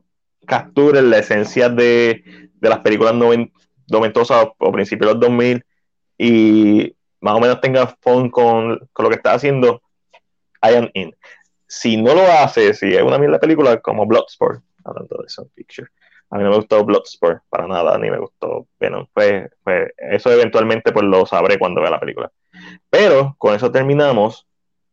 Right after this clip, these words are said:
lo que queremos ver. Queremos también saber qué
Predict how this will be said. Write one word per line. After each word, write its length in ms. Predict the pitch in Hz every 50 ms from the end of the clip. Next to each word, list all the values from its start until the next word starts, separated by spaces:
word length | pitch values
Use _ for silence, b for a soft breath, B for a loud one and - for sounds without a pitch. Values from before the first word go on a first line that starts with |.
| _ _ _ _ -
lo 80 | 98 98
que 100 | - 92
queremos 340 | 92 87 95 98 107 - -
ver. 260 | 139 - 170 170 - _ _ _ _ _ _ _ _ _ _ _
Queremos 220 | - 87 92 -
también 220 | - 107 101 101 101
saber 260 | 117 113 113 117 - _ _ _ _
qué 300 | - 127 139 139 143